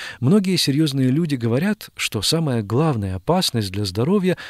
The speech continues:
это неукротимый, неуправляемый стресс. Все только и говорят о стрессе, его проблемах и о том,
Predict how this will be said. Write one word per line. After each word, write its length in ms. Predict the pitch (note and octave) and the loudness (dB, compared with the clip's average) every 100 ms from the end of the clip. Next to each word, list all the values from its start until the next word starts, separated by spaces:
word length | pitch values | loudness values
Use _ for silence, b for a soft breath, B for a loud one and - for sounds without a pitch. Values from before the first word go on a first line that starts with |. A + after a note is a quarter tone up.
| B B | B B
это 200 | C#3+ C#3+ | -6 0
неукротимый, 920 | C3+ E3 E3+ C3 A2+ - G3 F3 F#2 - | 2 4 2 0 -2 2 4 4 0 -2
неуправляемый 760 | A#2+ C3+ - G#2 G2+ D3+ E3 E3+ | 2 2 2 -2 0 0 0 0
стресс. 500 | - F3+ A#2+ - - _ _ _ _ _ _ | 0 2 0 -2 -8 _ _ _ _ _ _
Все 220 | - D3+ | -2 0
только 300 | - C3 B2+ | 0 0 0
и 60 | B2 | 0
говорят 420 | A#2+ B2 F3 - | 2 2 0 -2
о 20 | |
стрессе, 580 | - - D3 C3+ - G2 B B B | -2 0 2 2 0 -4 B B B
его 240 | A2 A#2+ | 0 0
проблемах 580 | A2 G#2 F#2+ D#3 C3+ F#2+ - | 0 -2 0 2 2 -2 -2
и 100 | A#2+ | -2
о 100 | G#2 | 0
том, 240 | D3+ | 0